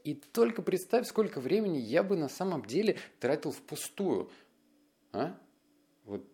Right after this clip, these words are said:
ты, э, давай, э, думаешь, что ты можешь сделать. Что я сделал? Я записал видео, в котором как бы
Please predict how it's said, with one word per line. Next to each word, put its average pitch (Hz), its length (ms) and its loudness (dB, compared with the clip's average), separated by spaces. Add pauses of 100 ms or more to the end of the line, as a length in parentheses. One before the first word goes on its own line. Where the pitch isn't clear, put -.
ты, 98 320 -2
э, 71 460 -4
давай, 90 200 0
э, 82 320 -8
думаешь, 101 500 0
что - 200 -2
ты 110 140 -4
можешь 95 260 -4
сделать. 92 400 -2 (360)
Что - 220 4
я 220 160 8
сделал? 92 360 0 (160)
Я 160 220 4
записал 139 540 -2
видео, 104 600 0 (180)
в - 120 -20
котором 175 640 4
как 143 320 0
бы 113 360 2